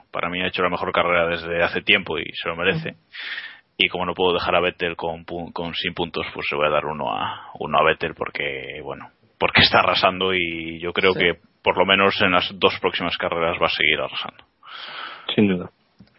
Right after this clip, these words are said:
Speaker 3: Bueno, pues ahora doy yo mis puntos, que si Jacobo decía que era el esperpéntico, yo lo mío sí que va a sonar ya a, a esperpento al cuadrado
Speaker 2: ¿Le vas a
Speaker 3: o algo así.
Speaker 2: dar tres a Lucy o?
Speaker 3: No, no, no, no.
Speaker 1: <laughs> A Maldonado, por
Speaker 3: <laughs> A
Speaker 1: favor.
Speaker 3: Maldonado, no. No, que va. Bueno, ahora voy ya en serio.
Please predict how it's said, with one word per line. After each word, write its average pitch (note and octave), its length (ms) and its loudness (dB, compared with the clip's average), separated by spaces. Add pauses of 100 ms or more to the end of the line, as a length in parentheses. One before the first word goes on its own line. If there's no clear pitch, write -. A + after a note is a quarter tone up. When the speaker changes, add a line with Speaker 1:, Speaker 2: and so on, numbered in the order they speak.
(140)
Speaker 3:
Bueno, C#3 320 0
pues B2+ 200 -2
ahora D3 200 4
doy D3 160 -2
yo D3 100 0
mis C#3+ 140 -2
puntos, D#3+ 360 -2
que C3+ 120 -2
si D3 100 -4
Jacobo C#3 340 -2
decía D3+ 220 2
que D3+ 60 2
era C#3+ 100 6
el C#3 60 4
esperpéntico, D#3 720 -2 (140)
yo D#3 300 2 (220)
lo D3 160 2
mío D3 160 0
sí E3 120 -4
que E3 80 0
va D#3+ 140 4
a - 20 2
sonar D3 280 4
ya D#3 300 2 (880)
a, B2+ 300 0
a B2 60 -2
esperpento C3 440 -2
al D3 80 2
cuadrado C3 260 4
Speaker 2:
¿Le D3+ 60 10
vas D3+ 140 8
a - 20 8
Speaker 3:
o D#3+ 40 10
algo D#3+ 100 10
así. D#3+ 80 8
Speaker 2:
dar D3+ 180 6
tres D3+ 220 4
a - 20 10
Lucy F#3 300 8
o? E3 220 4 (1040)
Speaker 3:
No, C#3 200 10
no, C#3 140 8
no, C#3 140 4
no. C#3 60 8
Speaker 1:
<laughs> - 0 -
A - 40 10
Maldonado, C3 580 10
por - 100 8
Speaker 3:
<laughs> - 0 -
A - 40 6
Speaker 1:
favor. G#2+ 240 8
Speaker 3:
Maldonado, D#3+ 560 6
no. D#3 340 -2 (360)
No, C3+ 200 4
que C3+ 60 -2
va. B2 140 0 (580)
Bueno, B2 220 4
ahora B2 140 6
voy A#2+ 180 2
ya A#2+ 100 0
en A#2 80 -2
serio. - 240 -10